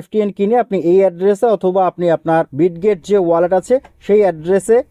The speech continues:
মিনিমাম জিরো পয়েন্ট ফাইভ এফটিএন ডিপোজিট করে নেবেন। ডিপোজিট করে নেওয়ার পরে সোয়াপ করবেন, সোয়াপে ক্লিক করবেন, দেখবেন সোয়াপটা হয়ে গিয়েছে। এরপরে সোয়াপ হয়ে যখন আপনার টোকেনগুলো এফটিএন হয়ে যাবে তখন আপনি এই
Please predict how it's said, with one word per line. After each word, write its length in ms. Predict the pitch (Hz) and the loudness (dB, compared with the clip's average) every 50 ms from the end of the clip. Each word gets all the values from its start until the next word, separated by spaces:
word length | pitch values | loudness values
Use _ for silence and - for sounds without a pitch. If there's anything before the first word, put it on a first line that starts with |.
| - 135 156 | -4 -2 0
মিনিমাম 320 | 180 202 226 254 277 277 262 202 | 0 2 2 2 0 0 0 0
জিরো 140 | 220 208 208 202 - | 2 0 0 0 0
পয়েন্ট 200 | 208 202 202 190 - | -2 -2 -2 -4 -4
ফাইভ 200 | - 185 170 175 165 165 170 | -2 -2 -2 0 0 0 -2
এফটিএন 280 | 156 - - 170 165 165 151 | -2 -2 -2 -4 -2 -2 -2
ডিপোজিট 340 | 147 - 143 143 135 139 - - | -4 -4 -6 -6 -6 -6 -6 -6
করে 140 | 131 123 113 101 | -4 -4 -4 -4
নেবেন। 180 | 95 85 85 76 - _ _ _ - 139 | -6 -8 -10 -14 -18 _ _ _ -8 -6
ডিপোজিট 340 | 160 - 202 208 226 214 - - | -4 -2 -2 0 -2 -2 -2 0
করে 160 | 196 208 214 226 233 | 0 0 2 2 2
নেওয়ার 180 | 226 233 233 214 233 | 0 0 0 0 0
পরে 140 | 247 262 269 - | 0 0 0 0
সোয়াপ 200 | 247 233 214 208 - - | 0 -2 -2 -2 -2 -2
করবেন, 240 | 233 220 247 269 277 226 | -2 0 0 -2 -2 -2
সোয়াপে 260 | - 208 185 175 202 208 - | -2 -2 -2 0 -2 -4 -2
ক্লিক 180 | 214 202 208 - - - | -2 -2 -2 -2 -2 -2
করবেন, 240 | 214 214 208 254 269 247 180 | -2 0 0 0 -2 0 -2
দেখবেন 240 | 170 160 170 175 165 - | -2 -2 -2 -4 -4 -2
সোয়াপটা 320 | - 175 165 - - 175 165 151 | -2 -2 -2 -2 -2 -2 0 0
হয়ে 160 | 160 151 143 120 | 0 0 0 -2
গিয়েছে। 260 | 117 107 101 - - 240 294 - - - 147 | -4 -6 -6 -2 -2 -4 -4 -4 -6 -4 -4
এরপরে 280 | 165 - 220 220 226 240 220 - | -4 -2 0 0 0 0 0 0
সোয়াপ 220 | 226 226 226 214 202 | 0 0 0 0 2
হয়ে 120 | 240 247 247 220 226 | 2 2 2 2 0
যখন 180 | 214 - 220 220 208 | 0 0 0 0 0
আপনার 180 | 202 226 202 196 | 0 -2 -2 -2
টোকেনগুলো 380 | 196 180 208 202 196 202 208 202 - 180 | -2 -2 -2 -2 0 0 0 2 2 0
এফটিএন 360 | 185 - _ - 240 247 247 226 208 | -2 -2 _ -6 -2 0 0 2 2
হয়ে 180 | 202 196 175 143 | 2 2 2 2
যাবে 180 | 147 143 165 240 254 - | 0 0 0 0 0 0
তখন 180 | 196 185 - 202 190 | -2 -2 0 -2 -2
আপনি 140 | 190 - 190 - - 175 | -2 -2 -4 -2 0 0
এই 80 | 190 | 0